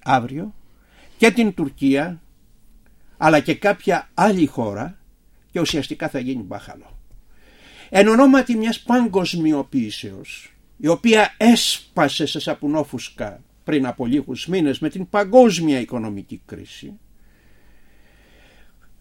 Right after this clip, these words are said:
άρχισε μια πολιτική αποεθνικοποιήσεως και αποθρησκειοποιήσεως των λαών. Όταν αυτά τα έγραψα για πρώτη φορά στο βιβλίο Μαλαλία το χίλια εννιακόσια ογδόντα έξι,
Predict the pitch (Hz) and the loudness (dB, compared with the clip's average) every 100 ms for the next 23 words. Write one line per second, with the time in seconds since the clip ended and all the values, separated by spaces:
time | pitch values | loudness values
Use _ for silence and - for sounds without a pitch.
0 | - _ _ _ _ _ _ _ - 240 | -20 _ _ _ _ _ _ _ 2 4
1 | 247 254 233 220 196 233 233 185 160 147 | 4 2 4 4 4 0 2 0 2 0
2 | 139 - 185 - 175 190 175 156 147 - | -4 -6 -6 -2 -2 0 2 2 2 0
3 | 143 147 139 127 120 143 185 170 180 175 | -2 0 -4 -2 -2 -2 -6 -6 -8 -6
4 | - 165 - 160 - 196 - 180 185 165 | -8 -8 -6 -6 -6 -6 -6 -6 -8 -4
5 | 151 98 - _ _ _ _ 226 233 262 | -4 -6 -10 _ _ _ _ -4 0 2
6 | 240 - 226 160 175 190 156 - 107 - | 2 0 -2 0 0 0 -2 -4 -4 -4
7 | - 185 185 156 143 151 135 117 104 175 | -6 -8 -6 -4 -4 -4 -4 -4 -4 -4
8 | 165 135 113 120 147 104 - - 127 - | -4 -4 -2 2 2 2 -4 -12 -14 -10
9 | 214 185 156 117 151 - 104 101 101 98 | -6 -4 -4 -4 -8 -8 -10 -10 -12 -14
10 | 95 - - - | -16 -18 -20 -20